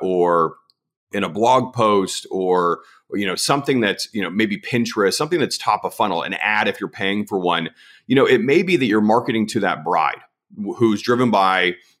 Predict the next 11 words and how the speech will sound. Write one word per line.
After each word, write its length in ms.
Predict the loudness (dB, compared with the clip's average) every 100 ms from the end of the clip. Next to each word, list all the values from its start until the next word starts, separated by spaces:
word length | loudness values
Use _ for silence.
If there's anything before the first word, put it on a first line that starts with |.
| -2
belonging, 720 | 0 2 2 0 -2 -4 -8
that 400 | -10 -4 -2 -2 -4
is, 520 | -2 0 -2 -4 -8
you 140 | -8 -6
know, 140 | -4
wanting 420 | -2 0 0 0
to 180 | -2 -6
connect 400 | -10 -6 -4 -4
with 160 | -8 -10
the 60 |
brand 520 | -8 -4 -2 -2 -6